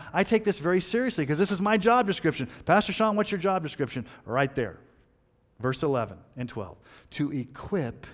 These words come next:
you for works of ministry so that we can all become mature believers in Christ." To be an equipping type ministry. And so the Bible speaks about fruit.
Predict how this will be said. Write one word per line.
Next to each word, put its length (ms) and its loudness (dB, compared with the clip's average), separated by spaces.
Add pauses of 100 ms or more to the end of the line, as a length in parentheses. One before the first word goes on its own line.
(400)
you 720 -8 (300)
for 160 -8
works 340 -6
of 80 -6
ministry 540 -6 (180)
so 160 -14
that 80 -6
we 140 -6
can 120 -8
all 160 -6
become 380 -10
mature 480 -10 (100)
believers 460 -10
in 60 -10
Christ." 580 -16 (960)
To 120 -8
be 120 -2
an 80 -2
equipping 640 -10 (140)
type 320 -12 (100)
ministry. 640 -8 (1600)
And 100 -2
so 340 0
the 160 -2
Bible 520 -2
speaks 540 -6
about 400 -6
fruit. 840 -12